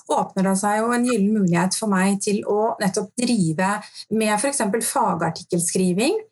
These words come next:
eh, kildekritikk og, eh, ikke minst lære elevene hvordan de skal referere kilder, både i løpende tekst og som en litteraturliste.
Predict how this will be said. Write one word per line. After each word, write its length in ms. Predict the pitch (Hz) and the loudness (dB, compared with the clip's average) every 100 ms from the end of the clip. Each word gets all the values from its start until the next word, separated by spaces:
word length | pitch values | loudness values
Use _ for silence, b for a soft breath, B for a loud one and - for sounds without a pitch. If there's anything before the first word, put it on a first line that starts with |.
| B B - | B B -4
eh, 440 | 202 208 208 214 - | -2 0 0 -2 -4
kildekritikk 880 | - 269 190 180 202 196 349 370 - - | -2 0 0 0 -2 0 -2 -2 -12 -2
og, 460 | 226 214 220 226 - | 0 2 0 0 -2
eh, 220 | - 220 - | 0 0 0
ikke 200 | 233 202 | -2 0
minst 260 | 208 202 | 0 0
lære 360 | 254 226 175 185 | 0 0 0 0
elevene 500 | 202 170 170 196 214 202 B B | 0 0 2 0 -2 -6 B B
hvordan 560 | - 185 185 170 196 202 | 0 2 2 2 2 2
de 100 | 220 | 0
skal 300 | - 208 214 | 0 0 0
referere 680 | - 202 196 240 208 175 165 | 0 -2 -2 0 0 2 0
kilder, 540 | 202 240 185 165 202 | 0 0 0 0 -2
både 180 | 208 196 | 0 0
i 80 | 202 | 2
løpende 420 | 214 165 - 190 | 0 -2 -2 -2
tekst 380 | 196 170 - - | -2 -2 -4 -2
og 220 | 185 180 | -2 0
som 160 | 175 196 | 0 0
en 140 | 202 | 0
litteraturliste. 920 | - 190 214 214 185 170 170 - 196 | 0 0 -2 -2 0 2 0 0 -2